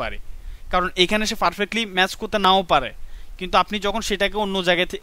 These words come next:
অন্য জায়গা থেকে করার সুযোগ দিবেন তখন কিন্তু সে perfectly করতে পারবে। ওই জন্য এই দুইটাতে আবার যখন করবো তখন clear হয়ে যাবে। এই যে দেখেন, এবং ক্লিপিং marks করছি, করছি কি জন্য, এটা দিয়ে আমি mean করছি যে কি, এটা দিয়ে এটাকেই আমি mean করছি, মানে এখানে place হবে।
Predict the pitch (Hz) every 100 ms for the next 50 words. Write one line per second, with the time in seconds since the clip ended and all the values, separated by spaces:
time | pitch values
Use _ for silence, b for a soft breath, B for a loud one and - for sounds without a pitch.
0 | 180 175 165 180 165 196 214 190 202 196
1 | 208 190 175 180 226 - B B - 190
2 | 202 208 208 214 165 160 - 196 170 -
3 | 143 131 107 - b b b b 185 175
4 | 208 185 196 185 190 214 202 202 185 190
5 | 185 190 202 180 190 - 175 156 123 107
6 | 104 - b b - 208 214 160 117 -
7 | b b - 220 - 202 226 233 233 -
8 | 233 - 233 - 214 208 220 220 233 349
9 | - B B - 196 233 226 233 220 220
10 | 226 240 247 240 220 233 214 294 - 180
11 | 208 196 - 196 220 214 202 190 180 175
12 | 151 - 160 208 202 196 214 180 160 139
13 | 123